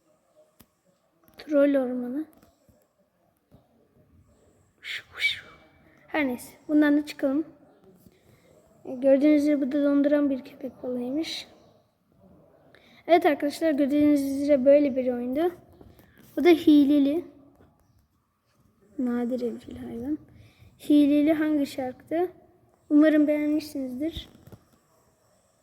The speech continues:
Bu ne? Sinek ayaklar.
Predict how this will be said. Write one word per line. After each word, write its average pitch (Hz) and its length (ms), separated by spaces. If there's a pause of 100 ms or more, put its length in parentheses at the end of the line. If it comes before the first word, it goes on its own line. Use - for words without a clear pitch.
(1000)
Bu 339 140
ne? 339 220 (2750)
Sinek 320 240
ayaklar. 302 880